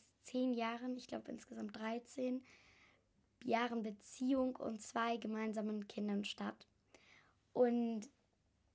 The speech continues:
für mich ist diese Situation komisch, jetzt darüber zu erzählen, weil ich die beiden persönlich nicht kenne, aber wir haben uns auch auf Klassenfahrt darüber viel unterhalten.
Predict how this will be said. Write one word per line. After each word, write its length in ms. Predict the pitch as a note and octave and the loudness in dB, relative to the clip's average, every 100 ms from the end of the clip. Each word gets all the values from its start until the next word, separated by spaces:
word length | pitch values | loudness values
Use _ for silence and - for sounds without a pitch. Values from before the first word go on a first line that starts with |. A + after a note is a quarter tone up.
| G3+ | -20
für 160 | - A#3+ | -4 0
mich 520 | A3+ B3+ D4+ - - _ - | 2 2 2 -4 -16 _ -10
ist 200 | A#3+ - | -10 -8
diese 160 | A#3 A3 | -6 -2
Situation 960 | B3 - A3+ G#3 - A3+ A3+ A#3 B3+ - | -2 -2 -6 -4 -6 -4 -4 -4 -4 -6
komisch, 420 | - A3+ A#3 B3 | -6 -2 -2 -2
jetzt 260 | B3+ B3 - | -4 -2 -4
darüber 340 | G#3+ G#3+ G#3 | -2 -2 -4
zu 160 | - G#3+ | -4 -6
erzählen, 600 | G#3 - A3 A3 A3+ A#3+ - - - - - | -6 -6 -2 0 0 -4 -18 -20 -20 -20 -4
weil 220 | G#3+ G#3+ | -2 0
ich 140 | G#3+ - - | -4 -8 -8
die 200 | A3 A3+ - - | -4 -4 -8 -2
beiden 380 | A3+ A#3+ A#3+ | 0 0 -2
persönlich 540 | A3+ A#3+ G3+ A3 G#3 G#3 | -4 -4 -2 -2 -2 -4
nicht 200 | G#3 - | -8 -8
kenne, 440 | - G#3 G#3+ A3+ | -4 -2 0 -2
aber 340 | - G3+ G#3 G#3 - - _ | -2 0 -2 -2 -10 -20 _
wir 120 | A#3 A#3+ | -2 0
haben 100 | A#3 | 0
uns 180 | A3 | -4
auch 160 | - G3+ | -4 -4
auf 200 | G#3+ G#3 | -6 -10
Klassenfahrt 720 | - A3+ A3 B3 - B3+ B3 | -6 -4 -4 -8 -2 -2 0
darüber 400 | A#3+ A#3 B3 A#3 | -2 0 0 0
viel 280 | A#3 B3 A#3+ | -2 -4 -2
unterhalten. 840 | A3+ A3 A#3 G#3+ A3 G#3+ A#3 C4 | -4 -4 -4 0 -2 0 -2 -2